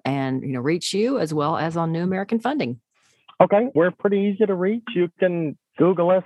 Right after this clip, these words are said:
Speaker 2: at any location that you wanna find somebody close to you. New american funding dot com is easy. Jason Redmond Mortgages, Google, that's easy.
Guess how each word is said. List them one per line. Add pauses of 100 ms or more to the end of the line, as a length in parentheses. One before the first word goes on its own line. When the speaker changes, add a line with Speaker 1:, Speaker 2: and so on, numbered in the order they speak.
Speaker 2:
at (400)
any
location
that
you (160)
wanna
find
somebody
close (140)
to
you.
New
american
funding
dot
com
is
easy. (240)
Jason
Redmond
Mortgages,
Google,
that's
easy.